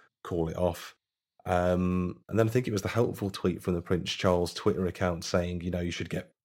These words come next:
fruits and waters and stuff. So, um, just bundled a few things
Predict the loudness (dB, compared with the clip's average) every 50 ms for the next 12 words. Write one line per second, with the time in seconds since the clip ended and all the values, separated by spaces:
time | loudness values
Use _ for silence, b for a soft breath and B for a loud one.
0 | _ -18 -8 -4 0 0 0 0 -2 -4 -4 -2 0 0 0 0 2 2 4 4
1 | 4 4 2 0 0 0 0 0 -2 0 0 0 0 0 -2 -4 -2 0 2 2
2 | 2 0 -4 B B B B B B B B B B B B _ _ -10 -2 0
3 | 2 4 4 4 4 4 2 2 0 -2 -4 -8 -6 -2 0 0 2 2 2 0
4 | 0 -2 0 0 0 0 0 0 0 0 0 0 -2 -4 -6 -8 -12